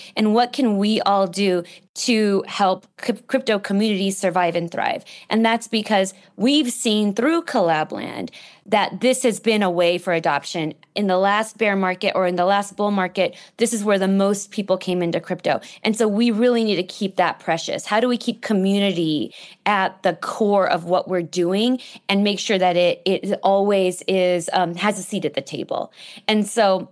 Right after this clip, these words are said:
it's more when we talk about what are we gonna do with Collabland, and now we have our whole community to help us, guide us, but it's how do we make sure that crypto communities can survive moving forward and keeping them at, at really the heart of what we're doing? And we do.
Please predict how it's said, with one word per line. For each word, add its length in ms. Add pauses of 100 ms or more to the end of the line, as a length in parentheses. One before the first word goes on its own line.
(120)
it's 180
more 300
when 200
we 120
talk 280
about 260
what 140
are 80
we 80
gonna 140
do 120
with 140
Collabland, 500
and 100
now 140
we 140
have 120
our 100
whole 160
community 460
to 80
help 280
us, 260
guide 300
us, 320 (340)
but 120
it's 220 (260)
how 400
do 200
we 260
make 240
sure 360
that 180
crypto 260
communities 480
can 200
survive 560 (240)
moving 320
forward 340
and 160
keeping 440
them 380 (320)
at, 340 (100)
at 240
really 240
the 100
heart 320
of 120
what 200
we're 100
doing? 480 (260)
And 200
we 140
do. 440